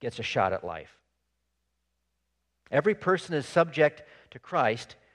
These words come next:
who came into this world as a person, a man. He was made perfect to cover our imperf-, our imperfectness. He suffered and bled and died to make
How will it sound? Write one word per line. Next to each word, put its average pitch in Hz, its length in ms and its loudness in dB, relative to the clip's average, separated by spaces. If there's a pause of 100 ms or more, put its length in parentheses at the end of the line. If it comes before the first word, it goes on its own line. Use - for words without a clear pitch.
(280)
who 127 80 -20
came 143 300 0
into 240 180 4
this 170 220 0
world 104 460 0
as 104 140 -10
a 107 60 -12
person, 92 460 -6 (340)
a 117 100 -12
man. 139 440 -2 (1800)
He 160 100 -10
was 127 180 -2
made 127 240 2
perfect 196 460 2 (340)
to - 80 -20
cover 175 420 2
our 143 220 4
imperf-, 143 400 -8 (400)
our 127 280 -4
imperfectness. 127 880 -8 (1300)
He 120 100 -14
suffered 156 460 6
and 113 160 2
bled 131 440 0 (360)
and 113 180 -8
died 139 640 6 (600)
to 151 60 2
make 151 280 2